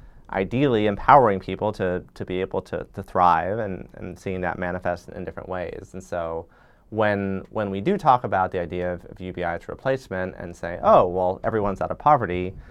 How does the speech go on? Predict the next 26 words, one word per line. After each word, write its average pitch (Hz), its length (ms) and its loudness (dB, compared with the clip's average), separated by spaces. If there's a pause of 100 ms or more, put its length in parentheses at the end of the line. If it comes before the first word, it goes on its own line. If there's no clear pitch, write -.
(220)
why 95 180 6
wouldn't 131 260 6
we 98 80 0
replace 90 300 -2
everything?" 87 560 -6 (320)
I 127 80 2
think 107 260 0
that's 104 400 4
the - 80 -6
piece - 460 -12
that, - 340 -4
that 95 160 -6
really 92 200 -4
gets 90 200 -8
overlooked, 92 480 0
is 95 140 -8
that 85 280 -2 (460)
these, 120 340 -6
these 120 220 -4
additional 104 380 -2
things 90 300 -6
that, 92 200 -6
that 92 140 -2
are 104 160 4
being 107 240 -4
done, 101 320 -2